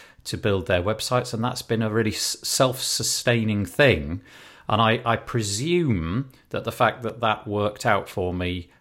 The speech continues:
has largely been why I've been able to be so dismissive or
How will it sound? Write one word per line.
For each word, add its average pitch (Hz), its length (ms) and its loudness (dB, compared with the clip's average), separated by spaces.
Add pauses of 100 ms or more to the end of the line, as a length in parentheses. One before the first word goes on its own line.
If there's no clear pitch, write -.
has 101 240 -2
largely 98 680 2
been 90 220 -2
why 87 260 0
I've 82 180 -2
been 85 140 -4
able 82 280 -6
to - 160 -10
be 85 140 -6
so 85 260 -4
dismissive 87 800 -4
or 90 400 -2